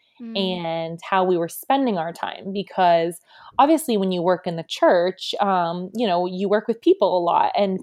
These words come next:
Speaker 2: people have needs. And so part of our jobs is to help people and to build
Speaker 1: Right.
Speaker 2: relationship with people.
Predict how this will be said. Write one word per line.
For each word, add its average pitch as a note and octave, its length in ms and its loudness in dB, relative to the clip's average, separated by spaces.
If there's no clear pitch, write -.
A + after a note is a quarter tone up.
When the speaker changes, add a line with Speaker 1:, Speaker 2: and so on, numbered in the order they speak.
Speaker 2:
people A3 380 -4
have F3+ 480 0
needs. G3 640 -6
And F#3+ 440 2
so G#3 280 0
part G#3 320 6
of G#3 100 8
our F3+ 160 4
jobs G#3+ 640 4
is A#3 160 2
to B3+ 100 -4
help F4+ 260 4
people F#3 480 2
and G3+ 320 0
to G#3+ 420 0
build A#3+ 180 2
Speaker 1:
Right. C#4 80 -2
Speaker 2:
relationship C#4+ 560 -2
with F3 140 -4
people. - 460 -8